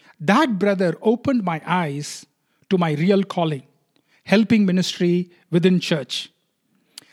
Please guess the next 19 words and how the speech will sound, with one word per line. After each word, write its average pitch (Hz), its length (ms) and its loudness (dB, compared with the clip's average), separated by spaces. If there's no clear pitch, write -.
Since 349 320 2
then, 170 400 -2
I've 202 180 4
been 208 260 2
able 208 140 0
to 202 140 2
help 202 480 -2
local 262 420 2
churches 185 560 -2
grow. 156 340 -2
When 320 220 2
we 247 140 2
are 180 140 0
clear 294 420 2
about 208 480 0
our 165 280 -2
identity 220 680 2
and 151 240 -6
calling, 208 540 2